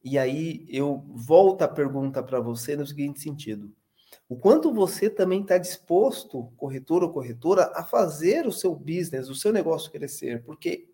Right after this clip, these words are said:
tudo isso faz parte. E eu entendo perfeitamente que na vida do corretor e da corretora, é, você tem que fazer o seu marketing, você tem que fazer o seu administrativo, você tem que fazer as suas vendas, você tem que fazer a operação,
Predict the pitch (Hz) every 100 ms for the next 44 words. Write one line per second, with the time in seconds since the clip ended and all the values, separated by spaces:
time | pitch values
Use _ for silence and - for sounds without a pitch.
0 | _ - 285 311 247 247 233 240 - 233
1 | 233 185 190 190 - - _ - - -
2 | - - 196 226 214 196 247 208 - 165
3 | - - 139 139 139 147 135 147 147 139
4 | 117 120 120 131 123 120 113 110 110 -
5 | 185 151 - _ _ _ _ _ _ _
6 | - 131 127 117 135 143 170 160 151 151
7 | 139 123 117 202 214 165 170 185 180 -
8 | - _ _ _ 127 - 143 139 139 131
9 | 135 123 123 143 170 175 190 190 170 165
10 | 165 165 - _ - 123 143 151 147 123
11 | 123 156 214 196 170 165 165 165 160 -
12 | _ _ 139 - 143 147 147 131 165 165
13 | 185 196 - 180 170 170